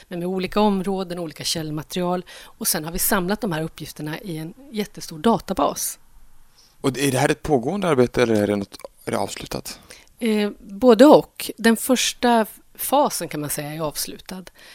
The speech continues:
Speaker 1: Eh, och nu är projektet på väg in i en ny fas. Eh, där vi också ska gå framåt. Och databasen växer.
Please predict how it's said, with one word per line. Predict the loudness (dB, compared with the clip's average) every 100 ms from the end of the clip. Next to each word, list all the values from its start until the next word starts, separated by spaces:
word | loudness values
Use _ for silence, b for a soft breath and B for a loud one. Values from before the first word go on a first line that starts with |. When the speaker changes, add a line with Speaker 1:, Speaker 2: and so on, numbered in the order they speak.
| B _
Speaker 1:
Eh, | -8 -6 -6 -8
och | -8 -4 -4 -4
nu | -8
är |
projektet | -8 -8 -8 -10 -12
på | -6
väg | -6 -4
in | -6 -6
i |
en | -6
ny | -4 -4
fas. | -6 -14 -12 -10 -10 -14 b b b b -14
Eh, | -8 -8 -8 -10 -14 -20 -20 -16
där | -8 -6
vi | -6
också | -10 -14 -8 -4 -2 0
ska | -2 2 2
gå | 2 -2 -2
framåt. | -2 0 0 0 -4 -12 _ -18 _ -2
Och | 4
databasen | 4 4 2 2 2 -2
växer. | -6 -8 -6 -6 -6 -10